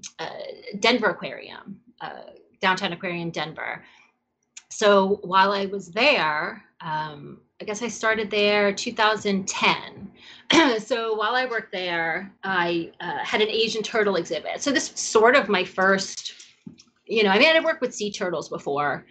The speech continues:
um, but this was my first, you know, freshwater turtle exhibit, and, um, we had a sick, uh, painted terrapin. Um, long story short, uh, he had ingested, um, gravel, so we had to do surgery.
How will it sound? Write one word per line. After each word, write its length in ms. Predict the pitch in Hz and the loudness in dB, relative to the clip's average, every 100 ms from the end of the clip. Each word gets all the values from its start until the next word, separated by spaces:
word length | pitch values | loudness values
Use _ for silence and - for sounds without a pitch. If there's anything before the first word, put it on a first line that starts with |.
| - _ | -20 _
um, 400 | 175 165 135 107 | 0 0 0 -6
but 120 | 170 202 | 0 2
this 140 | 220 | 4
was 120 | 262 | 2
my 120 | 214 | 0
first, 380 | 196 214 196 196 | 2 4 2 2
you 60 | 226 | -2
know, 80 | 170 | 0
freshwater 440 | 196 196 190 185 | 0 2 2 2
turtle 440 | 180 185 180 170 | -2 -2 0 2
exhibit, 680 | 170 170 170 165 165 160 160 - | 0 0 -2 2 2 2 -2 -4
and, 480 | 170 160 151 151 - | -4 -4 -6 -10 -10
um, 420 | - 135 - - - | -6 -6 -8 -12 4
we 80 | 202 | 6
had 100 | 190 | 6
a 40 | |
sick, 380 | 196 - 220 - _ | 4 2 0 0 _
uh, 240 | 175 165 131 | -4 -2 -4
painted 280 | - 214 202 | 0 0 0
terrapin. 580 | 196 175 139 135 120 - - - - _ _ | 2 0 0 -6 -10 -14 -20 -20 -20 _ _
Um, 640 | 165 139 101 92 87 - - | -6 -4 -6 -8 -12 -14 -2
long 300 | 196 190 196 | 6 8 8
story 260 | 196 208 190 | 4 2 2
short, 520 | 190 196 190 185 180 | 0 2 2 2 0
uh, 260 | 165 143 113 | -2 -2 -4
he 200 | - 220 | -6 4
had 100 | 202 | 4
ingested, 640 | 180 185 196 - 208 180 - | 4 2 0 2 0 0 -6
um, 440 | 170 156 143 135 139 | -4 -4 -6 -10 -12
gravel, 680 | - 185 156 160 156 208 180 | 2 4 4 2 -4 -8 -12
so 200 | - 185 | -6 -4
we 220 | 170 165 | -2 -4
had 160 | 185 | -4
to 60 | 185 | -4
do 140 | 190 233 | -6 -8
surgery. 920 | - 196 185 190 185 180 175 175 185 | -6 -6 -4 -2 0 0 0 -4 -8